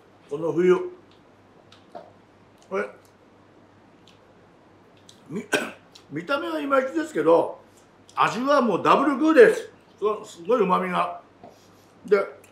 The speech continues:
この中でね、全部こうあえて食べるっていうのもオツだと思います。暑い時はワインと一緒に、ほんと、おいし-、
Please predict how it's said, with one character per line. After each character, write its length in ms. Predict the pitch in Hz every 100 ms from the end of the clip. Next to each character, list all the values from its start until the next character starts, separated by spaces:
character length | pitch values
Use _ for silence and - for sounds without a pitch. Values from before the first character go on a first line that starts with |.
| -
こ 80 | -
の 60 | 233
中 220 | 262 277
で 100 | 190
ね、 280 | 151 175 - - - _ _ _ _ _ _ _ _ - - - - - - - - _ - -
全 220 | 139 214
部 60 | 185
こ 160 | 156 143
う 40 |
あ 120 | 190
え 100 | 226
て 280 | 220 208 196
食 100 | 147
べ 60 | 165
る 120 | 165
っ 20 | -
て 60 |
い 40 | 226
う 20 |
の 80 | 254
も 260 | 214 - -
オ 40 |
ツ 120 | -
だ 80 | 156
と 120 | 156
思 120 | 120 110
い 40 |
ま 140 | 110
す。 140 | 104 - - - _ _ _ _ _ - _ _ _ - - _ - _ - _ - _ _ _ _ _ _ - - - - - _ - - - 131
暑 220 | 131 156
い 80 | 143
時 200 | 143 165
は 320 | 160 131 - - - -
ワ 140 | 135 160
イ 40 |
ン 80 | 143
と 140 | 143
一 80 | 131
緒 100 | 143
に、 180 | 139 131 - -
ほ 300 | 135 165 233
ん 80 | 254
と、 320 | 254 - - - - _ - - - _ - - - _ _ _ _ _ -
お 160 | 135 180
い 60 |
し-、 140 | 180